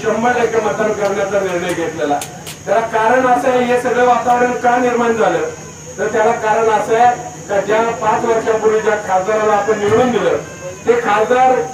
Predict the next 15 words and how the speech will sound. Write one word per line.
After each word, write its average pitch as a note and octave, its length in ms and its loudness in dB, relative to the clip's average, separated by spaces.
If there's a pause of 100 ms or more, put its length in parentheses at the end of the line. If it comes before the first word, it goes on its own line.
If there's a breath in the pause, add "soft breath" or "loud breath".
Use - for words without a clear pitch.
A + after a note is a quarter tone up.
(340)
इकडे A#3 260 0
फिरकले B3+ 540 2
सुद्धा B3+ 260 2
नाही, G#3+ 200 2 (540)
काडीचं B3 440 0
काम C#4 300 2
केलं A#3+ 360 2
नाही E3+ 280 0 (320)
आणि G#3+ 180 2
आता A#3 340 2
मात्र A#3+ 360 0
जातीपातीच्या A3+ 760 0
राजकारणामध्ये A3 720 2
गुंतून A#3+ 340 0 (600)
मत-, B3+ 240 0